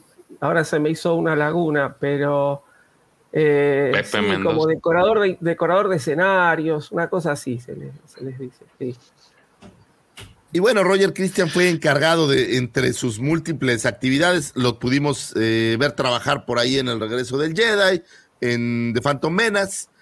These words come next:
Speaker 3: eh, por ahí en New Hope también, y él fue el creador del sable de luz, es decir, el, el, el, el, el grip, el mango, el, como quieran llamarle, el,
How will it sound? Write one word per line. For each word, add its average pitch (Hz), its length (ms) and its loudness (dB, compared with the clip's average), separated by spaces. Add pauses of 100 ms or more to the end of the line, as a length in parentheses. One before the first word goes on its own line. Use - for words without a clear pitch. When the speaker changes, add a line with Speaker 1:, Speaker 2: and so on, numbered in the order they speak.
(260)
Speaker 3:
eh, 113 460 0
por 120 140 0
ahí 131 220 2
en 131 100 0
New 135 220 0
Hope 156 200 -2
también, 196 360 0 (560)
y 247 400 -2
él 185 420 2
fue - 400 0
el 143 240 0
creador 139 600 0
del 131 340 0
sable 180 280 2
de 165 60 2
luz, 240 380 -2 (680)
es 160 140 0
decir, 170 340 0
el, 135 220 2
el, 117 840 -2 (240)
el, 95 300 -4
el, 85 360 -8
el 104 120 -4
grip, 180 400 -4
el 104 560 -6
mango, 175 580 0
el, 95 400 -2
como 98 180 -8
quieran 147 220 -2
llamarle, 117 520 0
el, 80 380 -4